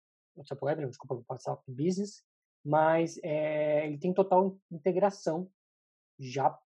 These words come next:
pronta pra você, você instala um, um pacote não gerenciado, ou seja, você tem acesso a todo o código que tá dentro dele, e você consegue tirar proveito e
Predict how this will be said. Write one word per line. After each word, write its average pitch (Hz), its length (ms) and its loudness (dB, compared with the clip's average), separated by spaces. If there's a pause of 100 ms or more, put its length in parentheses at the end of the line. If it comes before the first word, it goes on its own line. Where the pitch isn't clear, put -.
pronta 160 380 0
pra 147 160 -2
você, 135 300 -2
você 143 200 -4
instala 147 360 0
um, 139 540 -4
um 127 80 -10
pacote 147 420 -4
não 156 220 0
gerenciado, 147 680 -2
ou 139 60 -4
seja, 131 380 -4 (420)
você 135 160 -6
tem 147 120 -8
acesso 143 320 -4
a - 20 -6
todo 170 240 -2
o - 80 -8
código 147 480 4
que - 100 -18
tá 143 100 -2
dentro 127 300 -8
dele, 143 320 -6 (680)
e 147 460 0
você 139 180 -6
consegue 160 280 -2
tirar 160 200 4
proveito 156 500 0
e 143 260 -4